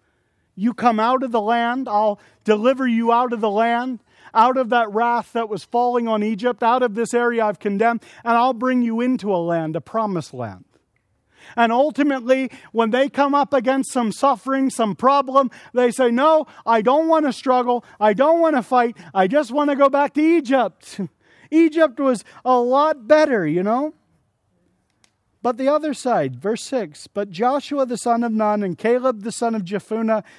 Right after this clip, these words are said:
who were among those who had spied out the land, tore their clothes, a sign of mourning. And they spoke to all the congregation of the children of Israel, saying,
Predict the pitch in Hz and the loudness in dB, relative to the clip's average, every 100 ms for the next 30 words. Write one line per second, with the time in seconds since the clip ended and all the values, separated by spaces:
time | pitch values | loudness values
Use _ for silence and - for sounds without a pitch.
0 | - 220 214 196 220 277 269 240 226 208 | -4 0 0 0 0 0 0 0 -2 -4
1 | 170 - 247 262 254 220 214 226 226 - | -4 -4 -2 0 -2 -2 -2 0 -2 -4
2 | - 262 277 254 240 - 208 175 120 113 | -6 -2 0 0 -2 -4 -4 -2 -4 -8
3 | 151 - 208 196 180 180 185 175 131 104 | -10 -6 -4 -4 -4 -6 -4 -4 -6 -10
4 | _ _ _ _ _ - - 247 254 240 | _ _ _ _ _ -6 0 2 0 -2
5 | - - 302 233 285 269 285 311 - 277 | -6 0 0 0 0 2 0 -2 -4 -2
6 | 277 233 262 269 262 220 - 277 285 254 | -2 -2 -4 -2 -4 -4 -2 -2 0 0
7 | 233 233 233 - 226 208 | -2 -2 -4 -2 -2 -2